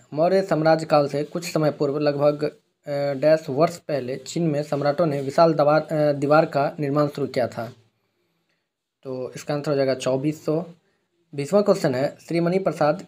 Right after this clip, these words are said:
किस प्रकार के संगीत से संबंधित हैं? इसका आंसर हो जाएगा हिंदुस्तानी स्वर संगीत। इक्कीसवाँ क्वेश्चन है, निम्नलिखित में से कौन सी चोटी झारखंड की सबसे ऊंची चोटी है?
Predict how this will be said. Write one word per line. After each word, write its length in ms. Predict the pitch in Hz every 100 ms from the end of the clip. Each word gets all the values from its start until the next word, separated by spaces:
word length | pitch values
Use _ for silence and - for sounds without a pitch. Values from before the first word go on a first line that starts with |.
| _
किस 140 | 190
प्रकार 340 | - 160 156 147
के 140 | 170
संगीत 400 | 170 147 156 160
से 140 | -
संबंधित 560 | 175 165 147 139 131 131
हैं? 200 | 113 117
इसका 1200 | - _ _ _ _ _ _ _ _ _ _ 147
आंसर 160 | 143 147
हो 60 |
जाएगा 160 | 139 139
हिंदुस्तानी 480 | 135 135 - 151 160
स्वर 380 | 160 - - 147
संगीत। 400 | - 147 156 165
इक्कीसवाँ 1200 | - _ _ _ _ _ _ _ _ 156 185 214
क्वेश्चन 300 | 202 - 131
है, 300 | 123 - - -
निम्नलिखित 260 | 156 156
में 120 | 180 170
से 220 | 170 165
कौन 240 | 165 165
सी 100 | 165
चोटी 380 | - 151 147 151
झारखंड 480 | 139 147 151 180 170
की 100 | 160
सबसे 280 | 156 151 156
ऊंची 320 | 165 151 165
चोटी 320 | 147 135 131
है? 240 | 113 113